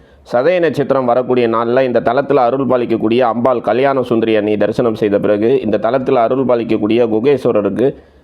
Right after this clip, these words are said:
தங்கள் கையால் அரைத்த சந்தனத்தால் சந்தன காப்பிட்டு வழிபாடு செய்யும் பொழுது எவ்வளவு கொடிய திருமண தடைகள் இருந்தாலும் அந்த திருமண தடையெல்லாம் நீங்கி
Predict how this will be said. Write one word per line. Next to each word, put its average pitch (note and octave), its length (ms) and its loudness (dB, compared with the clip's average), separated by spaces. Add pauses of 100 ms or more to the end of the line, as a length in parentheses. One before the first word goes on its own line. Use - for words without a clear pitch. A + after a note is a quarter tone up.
(120)
தங்கள் C#3 360 0
கையால் C#3+ 380 2
அரைத்த B2+ 380 0
சந்தனத்தால் C3 680 -2
சந்தன D3 380 -2
காப்பிட்டு B2 460 0
வழிபாடு A#2+ 440 0
செய்யும் A2+ 260 0
பொழுது G#2+ 380 0
எவ்வளவு B2+ 420 2
கொடிய C3 340 0
திருமண C3+ 340 0
தடைகள் A2 360 0
இருந்தாலும் G#2+ 360 0
அந்த G3+ 200 0
திருமண D3+ 360 0
தடையெல்லாம் A2 500 0
நீங்கி A2 440 -2